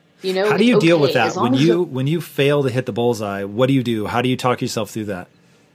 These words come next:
Speaker 1: I just say, "Did I do my best? Did I work my hardest? Did all the collaborators work their hardest? And, and where can we improve the next time? Why didn't it work?"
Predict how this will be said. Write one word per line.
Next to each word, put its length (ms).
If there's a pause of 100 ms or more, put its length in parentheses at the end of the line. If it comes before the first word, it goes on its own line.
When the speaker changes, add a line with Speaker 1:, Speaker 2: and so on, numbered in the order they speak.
(1120)
Speaker 1:
I 120
just 200
say, 160
"Did 160
I 100
do 220
my 220
best? 560 (160)
Did 140
I 80 (120)
work 300
my 120
hardest? 600 (400)
Did 160 (120)
all 200
the 80
collaborators 840
work 300
their 140
hardest? 480 (220)
And, 100 (220)
and 160
where 220
can 140
we 140
improve 520
the 100
next 300
time? 280 (200)
Why 340
didn't 280
it 140
work?" 320